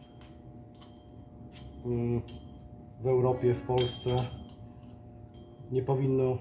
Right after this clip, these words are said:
wszyscy mówią, że się nie powinno używać smaru miedzianego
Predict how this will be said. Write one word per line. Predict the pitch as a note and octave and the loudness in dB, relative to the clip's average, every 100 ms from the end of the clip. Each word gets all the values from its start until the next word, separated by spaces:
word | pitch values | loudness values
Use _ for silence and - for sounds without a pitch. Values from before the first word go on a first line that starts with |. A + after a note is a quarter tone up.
| - | -4
wszyscy | - A#2+ C3+ | -8 -4 2
mówią, | B2+ B2+ | 6 8
że | A#2+ | 6
się | B2 | 6
nie | B2 | 4
powinno | B2 A#2+ B2 A#2+ | 6 6 8 8
używać | A#2+ B2 A#2 A2+ - - | 6 4 4 0 -4 -8
smaru | - A#2 A#2+ | -2 0 2
miedzianego | A#2 B2 A#2+ B2 C3+ | 2 2 2 2 2